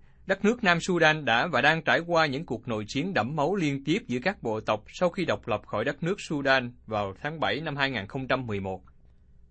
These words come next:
Đáp lại thỉnh nguyện của Đức Tổng giáo mục Canterbury Justin Welby của Anh giáo, Đức Thánh Cha đã chấp nhận sáng kiến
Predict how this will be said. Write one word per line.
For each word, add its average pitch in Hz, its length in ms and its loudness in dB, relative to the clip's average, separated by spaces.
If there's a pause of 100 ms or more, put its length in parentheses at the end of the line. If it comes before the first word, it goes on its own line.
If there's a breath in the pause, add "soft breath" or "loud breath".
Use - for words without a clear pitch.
(240)
Đáp 170 140 -2
lại 156 180 2
thỉnh 175 220 -2
nguyện 135 260 0
của 135 120 0
Đức 185 160 0
Tổng 143 200 0
giáo 165 140 4
mục 185 240 -2
Canterbury 143 680 0
Justin 143 540 -4
Welby 127 560 0
của 110 180 -4
Anh 135 220 -2
giáo, 120 340 2 (320 soft breath)
Đức 196 120 -2
Thánh 214 160 0
Cha 196 140 4
đã 156 100 6
chấp 208 240 0
nhận 123 160 -2
sáng 160 260 -4
kiến 185 300 -4